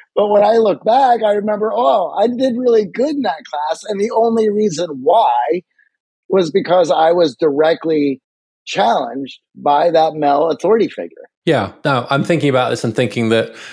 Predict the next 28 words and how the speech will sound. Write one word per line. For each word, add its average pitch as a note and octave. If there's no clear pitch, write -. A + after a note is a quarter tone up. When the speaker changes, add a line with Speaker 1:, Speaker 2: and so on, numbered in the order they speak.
Speaker 2:
maybe A#2
my A2+
hardest A2
teacher A#2
of G#2
all A2+
was G#2
a, G#2
a A#2+
math A2+
teacher -
who A#2
was A2
a G#2
woman. G#2+
And G#2+
so G#2
it's G#2
a, G#2+
it's G#2
an C3+
opportunity A#2
to G#2
point A2+
out G#2+
the G#2
distributions A2
overlap. G2+